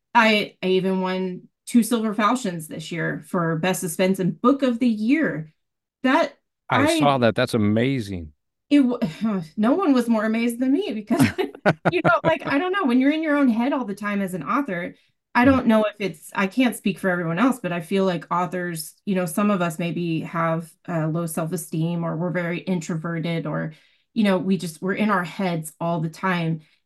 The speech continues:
Speaker 1: And so we don't see ourselves the way that the rest of the world sees us or our work.
Speaker 2: Mm-hmm.
Speaker 1: Um, and so to be in that moment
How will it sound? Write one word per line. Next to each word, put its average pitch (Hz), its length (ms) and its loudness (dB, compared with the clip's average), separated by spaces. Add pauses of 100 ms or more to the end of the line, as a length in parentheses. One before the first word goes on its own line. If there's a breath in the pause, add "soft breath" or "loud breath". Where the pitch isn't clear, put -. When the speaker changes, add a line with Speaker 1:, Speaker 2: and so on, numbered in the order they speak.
Speaker 1:
And 190 160 0
so 185 340 0
we 175 160 0
don't 240 220 0
see - 360 -2
ourselves 180 520 -4
the 185 100 -6
way 175 220 -2
that 160 320 -4 (120)
the 180 60 -4
rest 165 320 -4
of 165 60 -4
the 165 80 -2
world 165 400 -2
sees 160 340 -2
us 165 260 -2
or 160 120 -2
our 151 140 -4
work. 175 520 -4 (480)
Speaker 2:
Mm-hmm. 95 140 -6
Speaker 1:
Um, 170 460 -2 (240)
and 190 460 2 (420)
so 214 500 -2 (160)
to - 160 -2
be 240 260 4
in 240 100 6
that 196 200 0
moment 185 540 -2